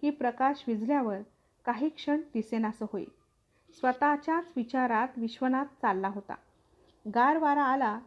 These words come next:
तसं जॅकेटची कॉलर वर करण्यासाठी विश्वनाथ थबकला. त्याच्या लक्षात आलं की काही दिवसांपूर्वी गुरख्यांच्या भांडणांचे आवाज ऐकून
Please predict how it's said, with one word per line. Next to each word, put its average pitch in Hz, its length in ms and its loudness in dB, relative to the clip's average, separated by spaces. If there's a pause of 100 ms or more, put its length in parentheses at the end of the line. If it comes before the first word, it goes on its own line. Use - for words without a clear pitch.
(120)
तसं 240 160 -2
जॅकेटची 233 560 -2
कॉलर 226 420 0
वर 240 140 0
करण्यासाठी 208 760 -6 (460)
विश्वनाथ 269 400 0 (100)
थबकला. 247 480 0 (420)
त्याच्या 226 240 -2
लक्षात 302 360 -4
आलं 214 220 -4 (320)
की 277 60 -8
काही 262 320 0
दिवसांपूर्वी 262 800 -2 (400)
गुरख्यांच्या 330 540 -2
भांडणांचे 294 680 0
आवाज 220 380 -2 (160)
ऐकून 226 460 -4